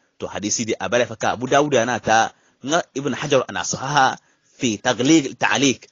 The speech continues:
Nga shi Albani bo a bala faka ana sahaha a hadisi di a chagon na a bori. No di ha? To asal kuma dai ta kufa sai. Dinka abi kul a'udhu bi rabbin falak na bin nas to kamme hadisi ka kabar daidai no. Ngono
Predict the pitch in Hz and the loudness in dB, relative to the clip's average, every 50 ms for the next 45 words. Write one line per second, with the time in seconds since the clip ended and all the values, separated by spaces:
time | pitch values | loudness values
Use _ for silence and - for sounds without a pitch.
0 | _ _ _ _ _ - - 160 170 - 175 - - 117 123 135 147 151 151 139 | _ _ _ _ _ -8 -6 -4 -2 0 0 0 2 2 2 2 2 2 2 2
1 | 143 - - 127 135 - - - 147 135 127 127 - _ _ _ - - 104 104 | 2 0 -2 -4 -4 -4 -2 -2 0 0 0 -2 -6 _ _ _ -10 -6 -4 -4
2 | 92 90 - - 113 135 - - 107 101 104 120 120 - 143 123 - - - - | -2 -4 -4 -4 -4 -4 -2 -2 -4 -2 -2 -2 -4 -2 -4 -6 -8 -10 -14 -10
3 | 101 90 98 120 113 107 113 - - 104 92 92 104 131 123 107 95 95 101 104 | -10 -6 -4 -4 -4 -4 -4 -4 -4 -2 -2 -2 0 0 -2 -2 -2 -4 -8 -10
4 | - _ _ _ _ _ _ _ - - 160 170 160 147 139 147 165 202 220 - | -12 _ _ _ _ _ _ _ -6 -2 0 2 2 2 4 4 4 4 2 0
5 | _ _ _ _ _ _ _ - - - - - - 117 104 98 - 107 95 90 | _ _ _ _ _ _ _ -18 -18 -14 -12 -8 -8 -8 -8 -8 -10 -12 -10 -10
6 | 87 80 78 - 98 95 101 98 - 101 - 101 95 110 95 - _ _ _ _ | -10 -10 -10 -10 -10 -12 -12 -12 -14 -14 -10 -6 -4 -4 -4 -6 _ _ _ _
7 | _ _ _ - 143 180 220 220 254 247 247 233 240 320 - _ _ _ _ _ | _ _ _ 0 0 0 4 4 6 6 6 6 4 2 0 _ _ _ _ _
8 | _ _ _ _ _ _ - 131 143 156 156 175 180 180 - - 208 202 - - | _ _ _ _ _ _ -2 2 2 2 2 0 -4 -2 0 2 2 2 2 2
9 | 147 - - 185 190 170 170 160 151 165 160 180 185 175 170 165 180 175 160 151 | 0 2 2 2 2 0 0 2 2 4 4 4 2 2 0 0 0 0 0 -2
10 | 143 135 - - 175 175 180 - 160 151 165 165 165 147 147 156 156 156 - 156 | -8 -6 0 2 4 4 4 2 0 -4 -2 -2 -4 -2 0 0 0 0 2 0
11 | 156 151 147 135 139 156 175 190 202 - _ _ _ _ - - 117 147 156 - | 0 2 2 -2 0 0 -2 -2 -2 -6 _ _ _ _ -8 -6 -4 -4 -2 -2
12 | 160 123 - 135 127 156 151 143 151 151 151 156 151 156 156 143 139 135 - _ | -2 -2 0 0 0 0 0 2 0 0 2 2 2 2 2 0 -2 -4 -6 _
13 | _ _ _ _ - 120 123 120 | _ _ _ _ -8 -6 -6 -4